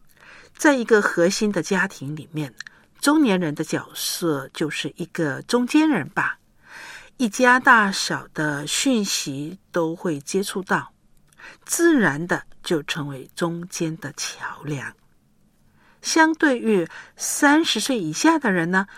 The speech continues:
他们比较喜欢在网络上传自己的一些照片，喜欢在社交的媒体跟朋友分享，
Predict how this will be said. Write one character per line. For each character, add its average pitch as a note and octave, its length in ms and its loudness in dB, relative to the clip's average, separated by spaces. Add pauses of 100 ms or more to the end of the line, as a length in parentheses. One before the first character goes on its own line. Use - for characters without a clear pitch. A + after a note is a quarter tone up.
(260)
他 C#4+ 140 4
们 C4+ 160 2
比 G3 140 -6
较 G3+ 180 0
喜 F#3 200 -2
欢 F3 320 -2
在 F3+ 320 0
网 D3 500 -4
络 G3 500 0
上 F3 420 -2
传 G3+ 540 -4
自 C4+ 300 -2
己 C3 320 -12
的 C#3 240 -6
一 - 60 -12
些 D#3 520 -4
照 A3+ 260 2
片， - 320 -6 (600)
喜 - 180 2
欢 C4+ 200 4
在 D4 180 4
社 D4 340 4
交 B3+ 180 2
的 A#3 140 0
媒 F#3 240 0
体 F3 320 -2
跟 D#3 260 -6
朋 D#3 220 -6
友 D#3+ 120 -4
分 A3 240 -2
享， G#3 260 -2